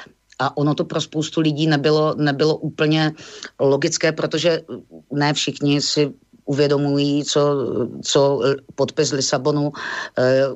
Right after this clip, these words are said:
k čemu jsme se vlastně propůjčili a k čemu jsme se upsali. Takže my jsme původně tam měli ten návrat, eh, návrat před, eh, před Lisabon, tu spoluzodpovědnost za, eh, všechny věci dějící se.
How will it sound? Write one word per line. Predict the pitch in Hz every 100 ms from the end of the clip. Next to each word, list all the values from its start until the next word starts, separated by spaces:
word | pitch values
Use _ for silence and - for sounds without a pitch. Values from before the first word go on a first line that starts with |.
| -
k | -
čemu | 143 135
jsme | 131 139
se | -
vlastně | 143 139 - 151 139
propůjčili | - 135 - 151 - 147 143 147
a | 139
k | -
čemu | 139
jsme | 131 147
se | - 143
upsali. | 151 - 135 143 143 - - -
Takže | - 123 151
my |
jsme | 135 156
původně | 156 139 147 151
tam | 151 156 156
měli | 147 147
ten | 156 160
návrat, | 156 143 151 151
eh, | 151 139 143 135
návrat | 135 139 151 156
před, | - 139 - - - - - 123
eh, | 127 123
před | - 147 160 - _ -
Lisabon, | 151 147 165 143 147 147 175 180
tu | 151
spoluzodpovědnost | 135 - - 143 143 147 - - 156 147 143 143 156 - 156
za, | 143 139 - - - -
eh, | 139 139 139
všechny | - - 147 156 151 - - - - - -
věci | 123 151 139 -
dějící | 160 151 147 156 - 151
se. | - 165